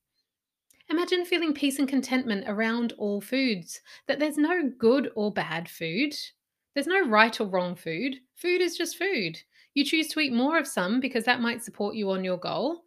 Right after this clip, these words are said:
than others. But you trust yourself to be around those foods that you used to lose control over and that you used to obsess over,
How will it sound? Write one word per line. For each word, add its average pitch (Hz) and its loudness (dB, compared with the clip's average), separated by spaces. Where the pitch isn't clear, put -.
than 277 4
others. 175 0
But 285 -4
you 294 0
trust 339 -2
yourself 247 -2
to 220 -6
be 277 0
around 254 2
those 180 0
foods 170 -4
that 208 -6
you 226 -2
used 277 -2
to 269 -4
lose 226 0
control 214 -2
over 165 -4
and 247 2
that 262 2
you 240 -2
used 247 -2
to 240 2
obsess 233 -2
over, 160 -6